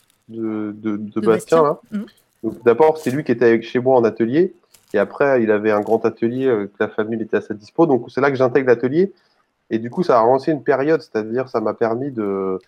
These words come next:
Speaker 1: tu vois, de me retrouver avec de, des potes, euh, qui créaient aussi, qui faisaient des trucs. Et, euh, pff, tu vois, euh, t'es un peu moins sur toi et sur tes échecs, quoi. Tu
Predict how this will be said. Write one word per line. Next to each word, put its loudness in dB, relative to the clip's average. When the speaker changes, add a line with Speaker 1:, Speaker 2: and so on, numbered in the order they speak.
Speaker 1:
tu -2
vois, 4
de 0
me 0
retrouver -2
avec 0
de, -2
des 2
potes, 0
euh, 2
qui -20
créaient 2
aussi, -2
qui -6
faisaient -4
des -2
trucs. -6
Et, 2
euh, 2
pff, 0
tu 0
vois, 4
euh, -2
t'es -4
un 0
peu -4
moins 0
sur -8
toi 2
et 2
sur -8
tes -10
échecs, -6
quoi. -8
Tu -20